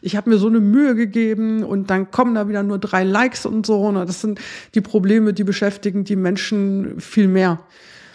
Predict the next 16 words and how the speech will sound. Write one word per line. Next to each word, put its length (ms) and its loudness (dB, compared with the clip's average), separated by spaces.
Und 280 -2
wenn 580 -2
ich 160 -4
jetzt, 440 -2
äh, 40 -6
einen 600 0
Shitstorm 1040 0
tatsächlich 680 0
provoziere, 1000 0
um 420 -4
muss 220 0
ich 140 -4
mir 300 0
halt 180 0
wirklich 260 -2
überlegen, 580 2